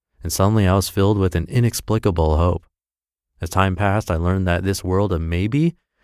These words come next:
created a hope because it allowed me to see the infinite ways that every situation could unfold. I realized that things might not always go as planned, but that in the next moment, things would change and maybe for the better.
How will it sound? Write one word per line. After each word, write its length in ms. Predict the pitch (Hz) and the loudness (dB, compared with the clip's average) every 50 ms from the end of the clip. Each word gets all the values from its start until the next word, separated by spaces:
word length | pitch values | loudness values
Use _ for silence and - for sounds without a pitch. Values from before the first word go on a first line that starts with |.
| _ | _
created 360 | - - - 113 117 117 117 98 | -8 -4 0 2 2 2 2 2
a 80 | 90 | 0
hope 380 | 82 107 147 170 113 - - - _ _ _ _ _ - | 2 2 2 2 0 -2 -8 -14 _ _ _ _ _ -6
because 160 | - 104 98 | -6 -4 -2
it 40 | 110 | 0
allowed 200 | 107 110 117 123 | 2 2 4 4
me 120 | 127 123 117 | 2 2 0
to 60 | - | 0
see 120 | - 127 | 0 -2
the 180 | 113 113 117 - | -2 -2 -2 -2
infinite 400 | 127 139 143 131 - 147 139 120 | -2 -2 0 0 0 0 0 2
ways 280 | 120 127 131 127 117 | 2 2 2 2 2
that 120 | - - - - | 0 -2 -2 -2
every 220 | 123 123 123 131 | -2 0 0 0
situation 760 | - - 127 - - 117 113 117 113 - - 110 110 113 101 | 0 0 0 0 0 0 2 2 2 2 0 0 0 -2 -4
could 400 | - - - 131 135 131 117 110 | -6 -4 0 2 4 4 4 4
unfold. 580 | 107 107 101 - - 123 127 101 80 - - - _ _ _ _ _ _ _ _ _ _ _ _ - | 2 0 -2 0 0 2 2 2 0 -2 -6 -12 _ _ _ _ _ _ _ _ _ _ _ _ -2
I 80 | 107 | 0
realized 420 | 110 117 131 139 135 131 123 120 - | 2 4 4 4 4 4 4 2 0
that 120 | 113 - | -2 0
things 240 | - 127 123 110 107 | 0 0 0 0 0
might 180 | 107 110 120 | 0 2 2
not 180 | 123 123 120 - | 2 2 2 2
always 360 | - 107 117 117 113 113 101 | 2 2 2 4 2 2 0
go 260 | - 107 104 107 104 | 0 2 2 4 4
as 100 | 104 98 | 2 0
planned, 680 | - - - 98 98 107 113 101 85 78 80 80 78 - - | -2 -4 -2 0 0 2 2 0 0 -2 -4 -8 -12 -8 -6
but 140 | - 87 - | -4 -2 2
that 220 | 90 87 90 87 | 2 2 2 2
in 100 | 90 92 | 0 0
the 80 | 92 90 | 0 2
next 300 | 90 104 113 - - - | 2 2 0 0 -2 -2
moment, 460 | 107 113 135 147 135 113 104 101 101 - _ _ _ _ - | 0 2 2 2 4 2 2 0 -2 -6 _ _ _ _ -4
things 240 | - 123 127 131 120 | 0 2 2 4 4
would 140 | 123 123 104 | 4 4 2
change 640 | - - - 123 139 151 139 95 80 78 82 82 87 | 0 -2 -2 0 2 2 2 0 0 -2 -4 -4 -4
and 240 | 87 90 92 92 | -2 0 0 2
maybe 280 | 92 104 123 139 147 147 | 2 2 2 2 0 0
for 140 | - - 147 | 0 0 2
the 100 | 139 127 | 2 2
better. 420 | 113 110 131 165 143 - - - | 2 2 2 2 2 0 -4 -8